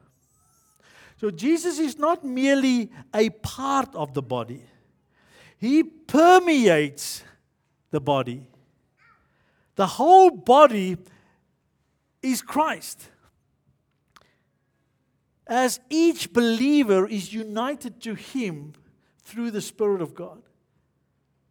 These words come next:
So each member individually belongs to him, and collectively, he is,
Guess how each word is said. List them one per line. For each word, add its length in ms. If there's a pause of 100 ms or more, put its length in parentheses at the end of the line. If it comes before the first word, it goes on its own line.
(680)
So 240
each 300
member 520
individually 1000
belongs 640
to 120
him, 360 (320)
and 180
collectively, 1040 (560)
he 420
is, 320